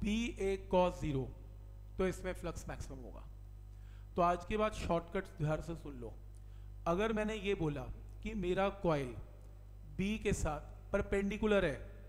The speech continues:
अगर मेरा coil B के साथ perpendicular है तो flux क्या होगा, B ए cos zero। याद रहेगा, मेरा coil P के साथ perpendicular है तो flux क्या होगा, B ए cos zero।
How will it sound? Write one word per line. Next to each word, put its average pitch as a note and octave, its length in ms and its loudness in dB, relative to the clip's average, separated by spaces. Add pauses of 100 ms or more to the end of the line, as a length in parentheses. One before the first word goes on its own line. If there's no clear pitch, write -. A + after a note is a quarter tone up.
(520)
अगर D#3+ 220 0
मेरा D#3 220 -2 (100)
coil C#3+ 300 -4 (300)
B G#3 180 2
के G#3 140 2
साथ D#3 260 4 (300)
perpendicular F#3+ 720 4
है E3 80 4 (1500)
तो F3 80 -2
flux F3 340 -2
क्या F#3+ 140 4
होगा, F#3 240 6
B F3+ 240 -2
ए F3+ 60 0 (120)
cos D3 260 2
zero। A2 220 -2 (880)
याद D3+ 200 -2
रहेगा, D#3+ 320 -4 (560)
मेरा G3 240 0 (100)
coil E3+ 300 4 (300)
P E3 120 -6
के F3 120 -4
साथ E3 220 2 (200)
perpendicular D#3+ 640 -2
है E3 80 -4
तो D#3+ 100 -6
flux D#3 300 -4
क्या E3 140 -2
होगा, D#3+ 300 -2
B D#3+ 280 0
ए G#3 100 6 (560)
cos D#3 320 4 (140)
zero। B2+ 360 2